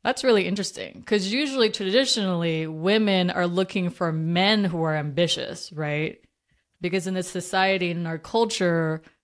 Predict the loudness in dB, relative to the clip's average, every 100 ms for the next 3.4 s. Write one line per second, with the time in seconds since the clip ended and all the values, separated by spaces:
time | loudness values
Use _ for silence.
0 | -4 -2 0 0 2 0 2 2 2 0
1 | -2 -2 -2 -4 -2 0 0 -2 -4 -6
2 | -6 -4 -4 -6 -10 _ -2 0 -2 -2
3 | -4 -2 -4 -8